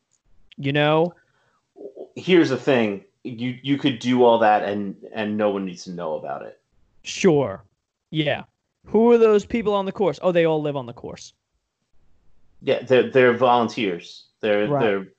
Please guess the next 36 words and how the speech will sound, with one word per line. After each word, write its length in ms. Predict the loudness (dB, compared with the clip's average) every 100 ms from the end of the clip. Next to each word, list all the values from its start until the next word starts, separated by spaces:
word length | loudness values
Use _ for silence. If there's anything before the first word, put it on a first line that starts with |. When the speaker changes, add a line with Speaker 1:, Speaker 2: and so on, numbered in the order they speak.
| _ _ _ _ _ _
Speaker 2:
they, 260 | -4 -4 -6
you 80 | -6
know, 200 | -4 -4
they're 180 | 0 2
members 340 | 2 2 2
at 80 | 2
Wingfoot 480 | 0 -2 0 -2 -2
who 160 | -4 -4
are 80 |
volunteering. 640 | -2 -2 -2 -8 -14 -16 -20 _ _ _
Speaker 1:
Or 140 | -4 -4
you 80 | -4
set 320 | -4 -2 0
up 280 | -2 -6 _ _
specific 720 | -20 -14 -14 -10 -6 -6 -4
locations 640 | -4 -4 -2 -2 -4 -8 -6
where 160 | -4
they 160 | -4 -6
can 540 | -6 -8 -4 -4 -8 -12 -10
and 180 | -10
cannot 560 | -10 -12 -8 -8 -8 -8
be. 260 | -8 -8 -14 _ _
No, 320 | -4 0 0 -2
you 180 | -6
cannot 560 | -6 -6 -4 -4 -4 -6
follow 600 | -6 -4 -4 -6 -8 -14 _ _ -10
outside 440 | -8 -6 -4 -4 -4
the 80 |
ropes. 280 | -8 -10 -8
Like, 120 | -6
we 100 | -2
cannot 440 | -2 -2 -2 -4 -2
have 240 | -2 -2
you 140 | 0 -2
on 140 | -4
camera 600 | -6 -6 -6 -4 -4